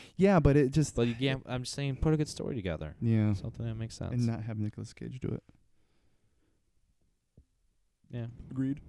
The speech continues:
Speaker 1: Okay.
Speaker 2: Okay. Man, back in the day, though, think about it. The
Speaker 1: <laughs>
Speaker 2: Rock,
Speaker 1: I
Speaker 2: Con Air.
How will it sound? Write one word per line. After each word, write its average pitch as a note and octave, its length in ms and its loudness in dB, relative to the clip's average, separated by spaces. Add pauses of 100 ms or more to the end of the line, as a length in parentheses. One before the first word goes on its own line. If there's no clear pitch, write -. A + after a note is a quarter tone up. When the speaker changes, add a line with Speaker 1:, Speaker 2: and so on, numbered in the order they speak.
(140)
Speaker 1:
Okay. A2 180 -8 (220)
Speaker 2:
Okay. - 240 -10 (1000)
Man, F#3+ 200 4
back F#3+ 220 6
in G#3+ 60 2
the G3 80 2
day, A3 220 6
though, F#3+ 160 6
think A3 240 0
about A#2+ 340 6
it. F#2+ 180 2
The G#2 100 2
Speaker 1:
<laughs> G2+ 120 4
Speaker 2:
Rock, G#2 360 2
Speaker 1:
I B2+ 300 0
Speaker 2:
Con G#2+ 280 2
Air. G#2 460 2